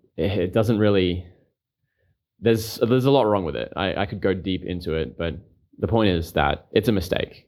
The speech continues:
and you should just focus on one thing at a time, because it takes you through a whole process and gives you confidence, gives you momentum, it builds your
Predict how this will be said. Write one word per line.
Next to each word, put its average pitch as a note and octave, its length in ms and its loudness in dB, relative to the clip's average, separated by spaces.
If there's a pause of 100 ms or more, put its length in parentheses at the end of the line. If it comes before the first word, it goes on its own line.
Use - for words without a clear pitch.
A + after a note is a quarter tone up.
(160)
and E2+ 240 0
you F2+ 80 -2
should F#2 120 -4
just G#2+ 140 -2
focus A#2 300 0
on E2+ 120 2
one E2 220 -2
thing D#2 300 -4 (420)
at F2 80 0
a F2 60 0
time, D2+ 500 -4
because D#2+ 600 -2 (320)
it F#2 120 2
takes G2 320 0
you E2+ 400 2 (220)
through G2 120 4
a F2 40 2
whole G2 240 0
process - 720 -4 (400)
and F2+ 260 0 (540)
gives E2+ 180 0
you E2 60 -2
confidence, G#2+ 560 0
gives D#2+ 180 -2
you E2 80 0
momentum, F2+ 760 2
it D#2+ 300 -8
builds F2+ 320 0
your D#2 340 0